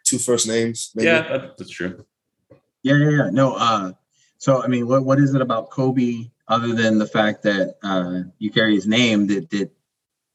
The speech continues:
Speaker 3: you, you find about his, his life, his, his, his, his game that, you know?
Speaker 1: Uh, I mean, growing up, he's just, my dad always, like, kinda put him on me. But then, like, as I got older, uh,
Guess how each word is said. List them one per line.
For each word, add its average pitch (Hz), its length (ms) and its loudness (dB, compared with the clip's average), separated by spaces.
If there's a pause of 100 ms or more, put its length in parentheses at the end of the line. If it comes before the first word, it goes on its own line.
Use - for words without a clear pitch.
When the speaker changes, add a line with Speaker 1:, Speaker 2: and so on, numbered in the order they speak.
(260)
Speaker 3:
you, 104 280 0
you 98 360 0
find 107 580 0 (240)
about 101 280 0
his, 104 200 -2
his 95 300 -6
life, 110 340 2
his, 95 320 -4 (400)
his, 90 320 -2
his, 95 300 -2
his 95 160 -16
game 110 380 2
that, 90 280 -2
you 104 160 -2
know? 87 240 -6 (460)
Speaker 1:
Uh, 117 340 2
I 135 40 0
mean, 127 240 0
growing 151 280 4
up, 160 140 4
he's 139 260 2
just, - 200 -12
my 110 180 -2
dad 120 180 2
always, 117 280 4
like, 98 160 -4
kinda 120 200 -4
put 127 200 0
him 110 100 -2
on 127 200 2
me. 143 200 2
But 104 220 -6
then, 123 160 2
like, 107 200 -2
as 117 120 -2
I 117 100 0
got 104 200 -2
older, 120 460 0
uh, 101 400 -4